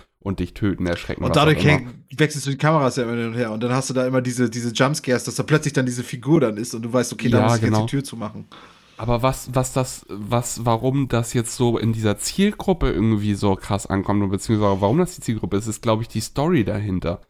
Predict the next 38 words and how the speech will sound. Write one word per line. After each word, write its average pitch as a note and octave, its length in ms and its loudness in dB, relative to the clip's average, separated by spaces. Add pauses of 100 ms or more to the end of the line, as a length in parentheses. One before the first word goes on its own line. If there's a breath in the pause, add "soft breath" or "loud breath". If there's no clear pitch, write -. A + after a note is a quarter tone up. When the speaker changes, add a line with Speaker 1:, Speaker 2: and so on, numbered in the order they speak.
(240)
Speaker 1:
Da G2 80 -8
hab G#2+ 80 -4
ich B2 100 -2
mich C3+ 160 0
aber A#2+ 140 2
noch A#2+ 140 4
nicht B2 380 0 (180)
Speaker 2:
Ich C#3 160 2
hab F#3 100 4
mal F#3+ 100 6
so G#3 120 6
Speaker 1:
glaube, G3 60 4
Speaker 2:
ein E3+ 60 -2 (100)
Speaker 1:
das F#3+ 60 2
Speaker 2:
Video G3+ 160 8
Speaker 1:
ist D#3+ 60 6
das. B2 160 6
Speaker 2:
gesehen A#2 260 2
mit B2+ 140 -2
so D3 100 4
einem, C#3 260 -2 (200)
keine D#3+ 280 2
Ahnung, D#3 440 2
wie C3 380 -6
d-, C#3+ 240 0
das, - 260 -2
aber D3 140 4
das, D3 180 2
das C#3 160 0
hörte F3 160 6
sich, D3+ 260 -4
also D3+ 140 4
das, B3+ 280 2
was G#3 120 -2
ich G3 80 -4
da A#3 200 4
gehört A3 360 4
hab, G3 180 -8